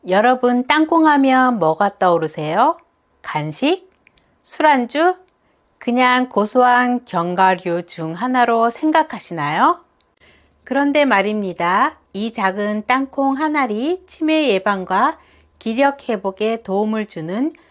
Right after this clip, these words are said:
천연 두뇌 영양제라는 사실 알고 계셨나요? 땅콩은 단순한 견과류가 아닙니다. 작은 크기지만 그 속엔 단백질, 탄수화물,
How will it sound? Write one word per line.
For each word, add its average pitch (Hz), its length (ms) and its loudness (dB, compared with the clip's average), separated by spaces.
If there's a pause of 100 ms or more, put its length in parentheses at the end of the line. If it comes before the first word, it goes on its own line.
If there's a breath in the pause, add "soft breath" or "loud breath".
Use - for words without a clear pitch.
(180 soft breath)
천연 294 600 -2
두뇌 190 580 -6
영양제라는 247 1000 -2
사실 214 460 -6
알고 156 640 -4
계셨나요? 185 800 -2 (640 soft breath)
땅콩은 311 720 0 (340 soft breath)
단순한 240 680 -2
견과류가 175 920 -2
아닙니다. 160 800 -6 (400)
작은 226 460 -4
크기지만 208 840 -6 (340 soft breath)
그 - 160 -4
속엔 220 640 -2 (320 soft breath)
단백질, 202 920 -4 (200)
탄수화물, 277 920 -2